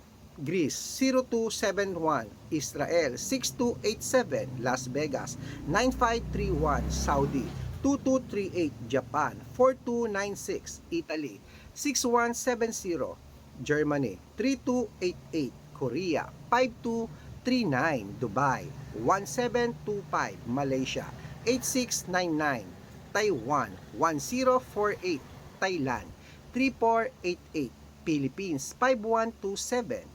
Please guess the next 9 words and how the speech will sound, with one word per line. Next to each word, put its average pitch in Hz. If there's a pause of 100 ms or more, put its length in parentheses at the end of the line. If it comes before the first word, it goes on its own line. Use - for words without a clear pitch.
(300)
India, 143 (320)
six -
two 240 (320)
eight 285 (240)
three. 165 (480)
New 156
Zealand, 135 (400)
seven 120
one 240